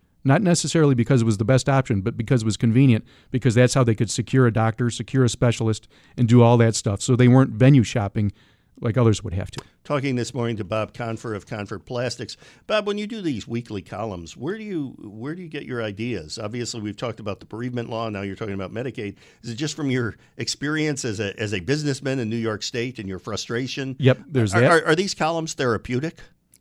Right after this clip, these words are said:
Speaker 1: They are.
Speaker 2: <laughs>
Speaker 1: And, and I also use them as a tool to educate, enrage,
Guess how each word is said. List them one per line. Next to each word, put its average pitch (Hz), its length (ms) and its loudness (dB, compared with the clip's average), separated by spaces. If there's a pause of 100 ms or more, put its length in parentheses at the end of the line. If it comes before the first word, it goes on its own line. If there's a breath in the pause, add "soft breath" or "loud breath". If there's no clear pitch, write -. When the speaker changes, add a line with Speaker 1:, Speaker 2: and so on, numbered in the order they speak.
Speaker 1:
They 147 160 10
are. 101 260 2
Speaker 2:
<laughs> 110 120 -10 (260 soft breath)
Speaker 1:
And, 175 140 8
and 156 140 8
I 143 120 8
also 151 240 8
use 139 160 8
them 127 120 6
as 117 100 4
a 117 80 2
tool 127 320 2
to 117 360 4 (140)
educate, 147 560 2 (380)
enrage, 127 600 4